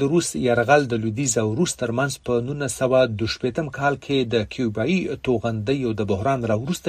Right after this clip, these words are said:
چې اکثره خلکو پکې د اټومي جګړې د پیښېدو ویره لرله، تر ټولو سخت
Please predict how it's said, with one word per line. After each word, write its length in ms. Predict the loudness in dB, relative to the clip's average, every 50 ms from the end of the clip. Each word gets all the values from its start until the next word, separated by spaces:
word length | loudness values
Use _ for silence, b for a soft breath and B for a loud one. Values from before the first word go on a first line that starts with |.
| -4 -2
چې 80 | -2 -2 -2 -2
اکثره 320 | -2 -2 -2 0 0 2 2
خلکو 300 | 2 2 2 2 -2 -4
پکې 160 | -2 -2 0 0 2
د 0 | 2 0
اټومي 320 | 0 -2 0 2 2 4 4
جګړې 280 | 2 0 0 -2 -2 -2 -2
د 40 | -2 -2 -2
پیښېدو 340 | -4 -4 -2 -2 -2 0 0 -2 0 2
ویره 260 | 2 2 4 6 6 4
لرله، 260 | 4 4 4 4 2 2 B B B B B B 2
تر 180 | 4 4 4 4 4
ټولو 240 | 2 2 0 -2 -2 -4
سخت 360 | -4 -4 -6 -6 -10 -12